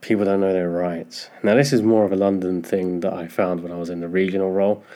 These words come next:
where people thought, "Oh, you know what, it's just this person, they're not gonna do anything." And then bam, you get hit with this letter. Now, they might not have written that letter, but you don't know who someone knows,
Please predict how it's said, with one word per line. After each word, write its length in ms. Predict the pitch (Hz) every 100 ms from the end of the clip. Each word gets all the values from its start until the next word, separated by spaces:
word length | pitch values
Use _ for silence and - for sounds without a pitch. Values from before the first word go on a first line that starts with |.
| - - - -
where 580 | 87 90 87 87 85 87 _ _ -
people 300 | - 107 95
thought, 360 | 82 95 92 -
"Oh, 240 | 135 127
you 160 | 113 117
know 160 | 123 110
what, 300 | 95 101 92
it's 120 | -
just 220 | 110 -
this 140 | 101
person, 500 | - 98 92 - 95
they're 140 | 92 104
not 100 | 95
gonna 140 | 87
do 180 | 85 90
anything." 320 | 85 - - - - - - -
And 120 | -
then 160 | 107 95
bam, 460 | 101 95 87 85 - -
you 100 | 98
get 160 | 98 92
hit 160 | 107 80
with 100 | 92
this 140 | -
letter. 280 | 98 87 87 - _ _ _ _ - -
Now, 320 | 104 104 104 -
they 260 | 117 107 156
might 240 | 185 120
not 120 | 104 92
have 120 | 90
written 180 | 92 90
that 160 | 87
letter, 320 | 90 90 104 - _ _ _ _ _ _ _
but 100 | 98
you 100 | 110
don't 160 | 160 151
know 100 | 139
who 120 | 127
someone 340 | 127 123 104
knows, 420 | 113 107 90 -